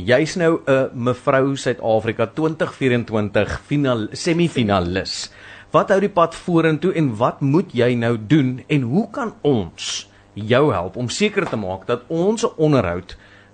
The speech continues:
met die finalis het vir die volgende journey?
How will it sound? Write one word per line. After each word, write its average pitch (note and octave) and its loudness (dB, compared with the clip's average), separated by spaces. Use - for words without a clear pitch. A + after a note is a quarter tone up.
met B2 0
die C3+ -4
finalis C3 -2
het - -14
vir C#3+ 2
die C3+ 2
volgende A2 2
journey? E2+ -6